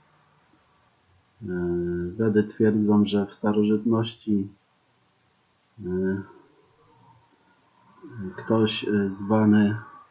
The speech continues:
Czarnobogiem postanowił obejść, e, wszechświatowe prawa wspinaczki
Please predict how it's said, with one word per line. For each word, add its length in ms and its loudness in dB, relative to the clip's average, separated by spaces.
Czarnobogiem 1120 2
postanowił 720 4
obejść, 500 2
e, 40 -6
wszechświatowe 840 0
prawa 600 0
wspinaczki 1000 0